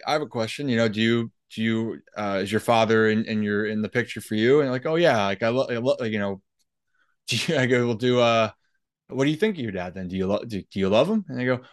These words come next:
"Oh yeah, I love my dad. He's the best." I go, "Well, that's how I view him. You know, like, that's, that's my dad. That's how I view him. He's just dad." So I think that was probably one of the most, like, trademarked one. It was like, um,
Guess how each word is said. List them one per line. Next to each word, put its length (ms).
"Oh 80
yeah, 160
I 60
love 180
my 100
dad. 160
He's 120
the 80
best." 320
I 40
go, 240
"Well, 280
that's 280
how 140
I 120
view 200
him. 140
You 140
know, 160
like, 180
that's, 480
that's 180
my 160
dad. 320
That's 220
how 100
I 60
view 180
him. 120
He's 220
just 280
dad." 280
So 140
I 80
think 160
that 200
was 140
probably 300
one 140
of 40
the 80
most, 240
like, 160
trademarked 540
one. 260
It 40
was 100
like, 200
um, 640